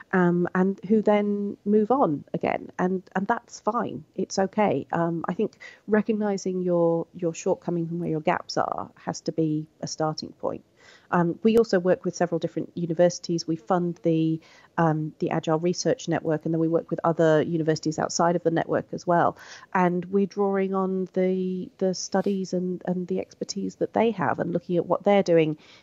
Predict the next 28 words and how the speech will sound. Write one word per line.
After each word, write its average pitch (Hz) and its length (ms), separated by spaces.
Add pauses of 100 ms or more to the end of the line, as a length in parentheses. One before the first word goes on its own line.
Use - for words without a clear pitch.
(100)
in 175 160
terms 170 480
of 160 320
working 175 440
with, 160 340 (380)
um, 156 480 (100)
you 175 140
know, 160 120
the 170 100
next 180 440
wave 160 360
of, 156 280 (100)
of 170 280
entrepreneurs 160 720
and 165 120
the 165 60 (220)
next - 260
wave 156 240
of - 100
agile 165 300
businesses - 540
that, - 200 (180)
that - 140
are 151 180
appearing - 420
in - 100
the - 80
world. - 340